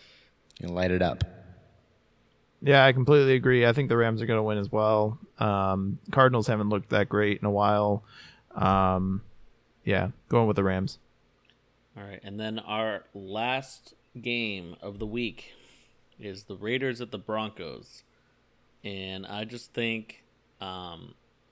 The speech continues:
Speaker 3: it is really, I said this before week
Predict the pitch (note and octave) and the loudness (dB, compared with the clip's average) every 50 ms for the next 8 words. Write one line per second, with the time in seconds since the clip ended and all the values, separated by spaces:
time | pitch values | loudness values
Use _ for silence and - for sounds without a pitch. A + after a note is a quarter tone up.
0 | _ _ _ _ _ _ _ _ _ _ _ _ _ - C#3 C3 B2+ A2+ G#2+ G#2 | _ _ _ _ _ _ _ _ _ _ _ _ _ -4 -4 -4 -4 -4 -8 -10
1 | G#2+ A#2 B2+ B2+ B2+ C3 C3 C3+ - B2+ B2+ A#2+ A#2 - C#3+ C#3 D3 D3 C#3 - | -6 -4 -2 -2 0 0 -2 -4 -4 -4 -6 -6 -6 -6 -8 -8 -8 -8 -12 -12
2 | - C3+ B2+ - C#3 C3+ C3+ C3 B2+ C3+ C3+ A#2+ | -18 -18 -12 -8 -4 -4 -2 -2 -2 -4 -6 -6